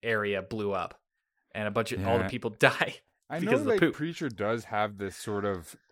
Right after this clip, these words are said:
Speaker 2: flavor to it, this u-, very uniqueness, and they
Speaker 1: Oh,
Speaker 2: tried
Speaker 1: yeah,
Speaker 2: to
Speaker 1: yeah, yeah.
Speaker 2: establish that in the show,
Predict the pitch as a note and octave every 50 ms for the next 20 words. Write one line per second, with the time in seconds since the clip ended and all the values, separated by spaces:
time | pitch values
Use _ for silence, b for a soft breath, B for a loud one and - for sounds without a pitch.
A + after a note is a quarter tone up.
0 | _ _ _ _ _ _ _ _ _ _ _ _ _ _ _ _ _ _ _ _
1 | _ _ _ _ A2 - - - - - - - - A2 A2+ A2 A2 A2 G2 F#2
2 | F2 D#2+ - - - E2 D2 D2 - - - - - _ _ _ _ _ _ -
3 | G2 F#2 G2 G2+ G#2 G#2+ G2 F2+ G#2 A#2 B2+ C3 B2+ A#2 A2+ G#2+ G#2 G#2 G#2+ A2
4 | A2 - - - E2+ D#2 D#2 - - - - - - - _ _ _ - _ _
5 | _ _ _ _ _ _ _ _ - A#2+ A#2+ B2+ B2+ C#3 D#3+ D3+ D3 D#3+ E3+ F3+
6 | - - - - - C3+ C3+ - G#2+ - B2+ B2 B2 B2+ - - A2 - - -
7 | - A#2 A#2 A#2+ A#2 G#2+ G#2 G2 F2+ - - F#2+ F#2 F2+ F2+ F2+ F2 _ - -
8 | _ _ _ _ _ _ _ - G#2 G2+ G2 F#2+ F#2 - - - G2+ G2 G2 F2+
9 | E2 D#2+ -